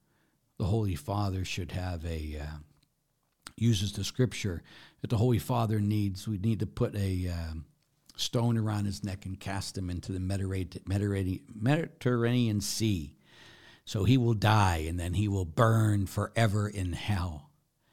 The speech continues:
I listened to it. I'm like, "What?" So here is a priest of God. No, uh, uh, now he's an excommunicated priest of God, but some people think he still is your priest forever, even if you're in hell,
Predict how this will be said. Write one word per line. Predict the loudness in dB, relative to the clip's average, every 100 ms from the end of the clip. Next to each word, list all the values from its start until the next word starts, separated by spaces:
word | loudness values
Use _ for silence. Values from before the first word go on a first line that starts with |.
| _ 0
I | 4
listened | 6 6 6 4
to | 6 6
it. | 6
I'm | 2
like, | 0 -6 _ _ _ _ _ _ _ _ _ _ _
"What?" | 10 10 10 2 -14 _ _ _ _
So | 6 8 8 2 -18 _
here | 4 6 8
is | 10 10 10
a |
priest | 4 4 4 4 2
of | 4
God. | 6 6 6 -4 -12 _ -8
No, | 0 2 2
uh, | 2 0 0 0 -2 -4 -8
uh, | -12
now | -2 4 6 8
he's | 6 6
an | 4
excommunicated | 2 0 2 4 6 4 2 0 -2
priest | -2 -2 -2
of | -4
God, | -4 -2 -2
but | -2 2
some | 2 4
people | 2 2 0
think | 2 2 2
he | 0
still | 0 2 2 4
is | 2
your | 2
priest | 2 4 4 4
forever, | 4 6 6 6
even | 4 4 2
if | 0
you're | 0 2
in | 4
hell, | 4 2 -2